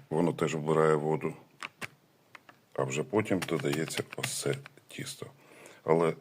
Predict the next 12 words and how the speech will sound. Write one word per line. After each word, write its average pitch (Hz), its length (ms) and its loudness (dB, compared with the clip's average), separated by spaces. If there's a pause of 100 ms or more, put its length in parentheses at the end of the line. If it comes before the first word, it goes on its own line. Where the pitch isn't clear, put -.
(100)
в 78 200 -4
наших 110 380 4
умовах 80 460 2
я 87 100 4
б - 140 -8
теж 92 400 2
замінив 80 540 0
його 90 280 4 (2250)
на 92 300 4 (160)
карп 101 300 4 (160)
«Піднебесний». 85 880 4 (400)
Це 82 300 0